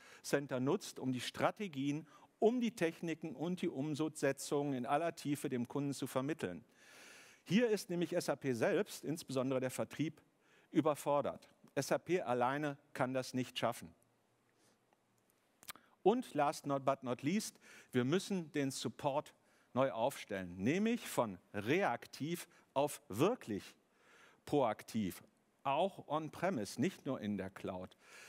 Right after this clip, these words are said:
Es kann doch nicht sein, dass wir regelmäßig mal ein E W A an die S A P schicken, dass der da einfach mal analysiert wird, dann kriegen wir ihn irgendwann zurück und wenn wir lu-, lustig und launig sind, äh, dann setzen wir ihn um.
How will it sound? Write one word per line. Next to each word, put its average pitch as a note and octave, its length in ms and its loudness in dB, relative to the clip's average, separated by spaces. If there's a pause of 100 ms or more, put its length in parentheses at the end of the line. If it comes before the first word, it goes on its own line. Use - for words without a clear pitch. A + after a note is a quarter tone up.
(560)
Es - 160 -6
kann A3+ 220 2
doch D#3+ 160 -4
nicht A2 180 -8
sein, F#2 380 -6 (220)
dass D3+ 220 -2
wir D#3 280 2 (120)
regelmäßig F3 640 0
mal C#3+ 180 2
ein D3 80 -4
E B2+ 140 0
W B2 140 2
A C3+ 300 0 (200)
an C#3 160 -2
die C3 80 -2
S B2+ 160 -2
A B2+ 80 0
P C3 220 -2
schicken, F2 480 -8
dass D3+ 180 -2
der F3+ 120 4
da D3+ 140 0
einfach F3 360 -4
mal D#3 200 2
analysiert C3 680 0
wird, G#3+ 320 0 (300)
dann B2 160 -2
kriegen F3 260 2
wir C#3 80 2
ihn E3 140 -10
irgendwann G3+ 460 0
zurück E3 420 -2
und A#2 200 -4
wenn B2+ 120 0
wir C3 100 2
lu-, B2 160 -2
lustig F3+ 460 0
und G#2+ 140 -4
launig B2 320 2
sind, A#2+ 360 -2 (640)
äh, A2+ 360 2 (120)
dann B2+ 480 0 (180)
setzen B2+ 400 0
wir A2+ 140 4
ihn A#2 100 -4
um. G2 240 -6